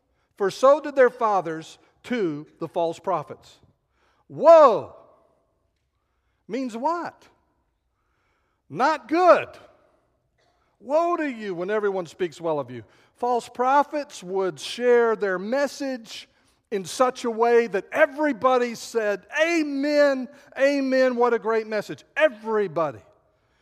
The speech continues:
And Jesus said when that happens, woe. Why? Because when you're speaking God's truth, God's truth will draw some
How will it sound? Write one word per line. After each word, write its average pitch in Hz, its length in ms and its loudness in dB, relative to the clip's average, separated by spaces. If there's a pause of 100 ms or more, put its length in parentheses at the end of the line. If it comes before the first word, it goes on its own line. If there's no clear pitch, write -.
(220)
And 139 120 -14
Jesus 202 320 -10
said 208 200 -6
when 185 120 -10
that 190 140 -8
happens, 185 680 -12 (360)
woe. 151 540 -8 (160)
Why? 214 360 -12 (680)
Because 180 280 -10
when 202 120 -10
you're 269 100 -8
speaking 196 560 -12
God's 220 520 -6
truth, - 720 -10 (800)
God's 240 600 -4
truth 185 640 -4 (600)
will 175 160 -6
draw 220 460 -4
some 190 640 -4